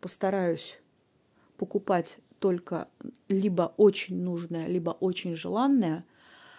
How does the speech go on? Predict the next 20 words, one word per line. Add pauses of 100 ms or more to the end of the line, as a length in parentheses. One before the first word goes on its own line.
(120)
Вам (180)
искренне
желаю,
чтобы
выбор
косметики
и
вопрос,
куда
ее
сложить,
были
самыми
большими
проблемами
в
вашей
жизни. (440)
Прекрасной
весны,